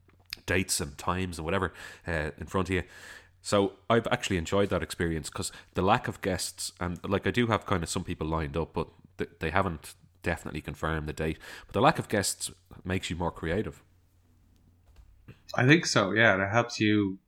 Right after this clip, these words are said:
Speaker 2: develop your skills in a different way. I haven't had any golden geese really on Feckin' Football, and I haven't, uh, fa-, found myself wanting to seek out the geese too much. I'm kind of maybe getting to that stage now where I'm thinking of, "I could ask this person or that person."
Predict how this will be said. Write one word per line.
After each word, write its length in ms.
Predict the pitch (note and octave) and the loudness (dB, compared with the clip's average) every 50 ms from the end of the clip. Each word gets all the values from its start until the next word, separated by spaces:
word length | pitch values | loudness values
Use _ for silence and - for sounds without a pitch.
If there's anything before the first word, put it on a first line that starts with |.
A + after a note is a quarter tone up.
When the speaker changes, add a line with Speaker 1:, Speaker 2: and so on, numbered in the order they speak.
| _ _ - | _ _ 0
Speaker 2:
develop 360 | - A2 B2+ C3+ C#3 C3+ C3+ | 4 6 8 8 8 6 4
your 100 | - A#2 | 2 2
skills 360 | A2 - - A2+ G#2+ G#2 G2 | 2 4 2 4 4 4 2
in 60 | G2+ G2 | 0 0
a 60 | F#2 | 0
different 300 | - A2 - - G2+ F#2 | 0 0 0 0 0 4
way. 260 | G2+ G#2 G#2 G2+ - - - - - - - - | 4 6 6 4 2 -2 -14 -18 -16 -8 2 6
I 140 | A2+ C3 E3 | 8 10 10
haven't 340 | D#3 D#3+ E3 D#3+ D#3+ C#3+ | 12 12 10 10 10 8
had 280 | C3+ C3+ C3+ B2+ B2 A#2+ | 8 8 8 8 8 8
any 540 | B2 A#2+ A#2+ B2 A#2 A2 G#2 G#2 G2 G2 - _ _ _ | 6 6 6 6 4 4 4 2 0 -2 -6 _ _ _
golden 460 | - A#2+ B2 B2+ B2+ A2 A2 A2 G#2+ G2 | 4 6 6 8 6 6 4 2 2 4
geese 340 | - A#2+ A#2+ A2+ - - | 4 4 4 4 4 2
really 260 | A#2 A2 G#2+ G2+ G2+ G2 | 4 4 4 4 4 2
on 140 | F#2 F#2 | 2 2
Feckin' 320 | F#2 A2 G#2+ - G#2+ G2 - | 4 2 2 4 2 0 2
Football, 420 | - G#2+ G#2+ - G#2 F#2+ F#2+ F#2+ | 2 2 4 4 4 4 4 4
and 100 | E2+ A2+ A#2+ | 2 0 2
I 40 | |
haven't, 340 | A2 B2+ F3 F3+ F3+ E3+ - | 4 6 4 6 4 4 0
uh, 80 | C#3 - - _ - - - | 0 -4 -6 _ -20 -2 6
fa-, 260 | D3 C3 B2+ C3 C3 - - | 8 8 8 8 4 0 2
found 180 | C3 A#2+ A#2 A2 | 4 6 6 6
myself 360 | G#2 G2+ - A#2 G#2+ G#2 G2+ - - | 4 4 6 6 6 6 4 0 2
wanting 460 | G#2 G#2 A2+ A#2+ - C3 G#2+ G2 - | 4 6 6 6 6 2 2 0 0
to 120 | - G#2+ G2 | -2 -2 0
seek 300 | - - A2+ A2 G#2 - | 2 2 2 2 6 6
out 200 | A2 A#2 A#2+ - - - _ _ _ _ _ - | 6 6 6 4 -4 -16 _ _ _ _ _ -8
the 80 | - A#2+ | -2 4
geese 260 | - B2+ C3 C3 - | 4 4 4 4 2
too 160 | - C3 B2+ | 2 4 4
much. 280 | B2+ D3+ E3+ - - - - | 6 6 4 4 2 0 2
I'm 140 | C#3+ C3 A2 | 2 2 4
kind 220 | - D#3+ G3+ A3+ | 8 8 8 8
of 60 | A#3 | 8
maybe 220 | G#3+ G3 F#3+ F3+ D#3+ | 8 8 8 8 8
getting 200 | E3 D#3 C#3+ C#3 | 6 6 6 6
to 40 | - | 4
that 160 | C3 B2 - | 4 4 4
stage 280 | - - B2 B2 - - | 6 6 6 6 6 4
now 180 | A#2+ A#2+ A#2 A2+ | 4 6 6 6
where 100 | G#2+ G#2+ | 4 4
I'm 100 | G#2 G2+ | 2 2
thinking 320 | - A#2+ A#2 G2+ - G#2 | 0 0 0 2 2 2
of, 140 | G2+ F#2+ - - - - - - _ _ | 2 2 0 -6 -16 -16 -16 -18 _ _
"I 100 | - G#2 | -2 -2
could 120 | G2 - G2 | 0 4 4
ask 200 | G2 F#2+ - - | 4 4 4 2
this 160 | A2 G2+ - | 0 0 0
person 400 | - - G#2 G2 - - - F#2+ | 2 0 0 0 0 -2 -4 -2
or 120 | F#2 F2 F2 | -2 -2 0
that 220 | F#2+ G2 - - | 0 0 0 0
person." 340 | - G2 F#2+ F#2 - F2 E2+ | -2 -2 -2 -2 -4 -6 -8